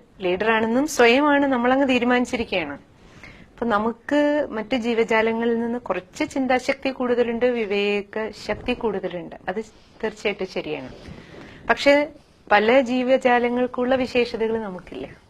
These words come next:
അപ്പൊ അത് മാത്രല്ല, ഒരു ലീഡർ എന്ന് പറഞ്ഞാൽ എന്താണ്? രക്ഷിക്കുക, നയിക്കുക, പരിപാലിക്കുക.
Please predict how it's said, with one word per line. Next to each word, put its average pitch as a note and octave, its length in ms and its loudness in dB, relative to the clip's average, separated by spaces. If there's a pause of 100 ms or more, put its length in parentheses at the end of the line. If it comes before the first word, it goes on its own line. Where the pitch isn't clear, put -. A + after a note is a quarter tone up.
(600)
അപ്പൊ - 160 -2
അത് A#3+ 120 0
മാത്രല്ല, A3 800 0 (500)
ഒരു A#3+ 100 0
ലീഡർ A3+ 360 2
എന്ന് C4 160 0
പറഞ്ഞാൽ D4+ 340 0
എന്താണ്? A3+ 420 -4 (1160)
രക്ഷിക്കുക, F#3+ 680 -6 (160)
നയിക്കുക, F#3 1080 -6 (520)
പരിപാലിക്കുക. F#3+ 760 -4